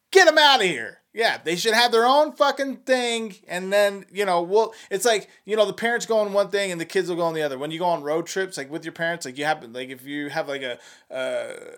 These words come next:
a sibling that's, like, over eighteen, oh, well, no, fucking Nate'll drive us. We'll just drive with Nate. And so, like,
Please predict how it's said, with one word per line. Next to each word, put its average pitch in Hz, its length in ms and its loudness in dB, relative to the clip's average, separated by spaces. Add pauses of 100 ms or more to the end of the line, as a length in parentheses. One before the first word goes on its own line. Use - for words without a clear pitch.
(340)
a - 80 -10
sibling 170 640 -4 (180)
that's, 135 200 -8
like, 147 140 -6
over 160 260 -4
eighteen, 160 480 -6
oh, 202 140 -2
well, 185 200 -2
no, 180 220 0
fucking 160 540 -4
Nate'll 160 300 0
drive 120 320 -6
us. 151 320 -4 (200)
We'll 185 140 2
just 190 200 -2
drive 180 280 2
with 160 160 -8
Nate. 170 400 -4
And 151 100 -12
so, 180 280 4
like, 160 320 0